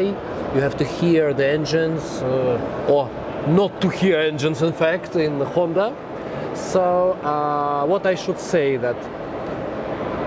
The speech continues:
most of our passengers who flew once always choose Honda, uh, because they don't want to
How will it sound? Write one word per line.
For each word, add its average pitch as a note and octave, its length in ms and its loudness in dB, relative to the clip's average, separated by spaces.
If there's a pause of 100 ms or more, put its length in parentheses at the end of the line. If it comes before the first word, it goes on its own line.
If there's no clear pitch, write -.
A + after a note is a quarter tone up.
(880)
most G3+ 360 4
of F#3+ 100 4
our F3 300 4 (160)
passengers C#3+ 640 2 (100)
who D#3+ 120 4
flew D3+ 920 4 (220)
once F3 500 0 (640)
always E3 500 4
choose C#3 360 -2 (120)
Honda, C#3+ 340 2 (1200)
uh, A2 560 2
because C#3 340 0
they C#3+ 100 2
don't D3 440 0
want C3+ 240 2 (180)
to A#2 720 2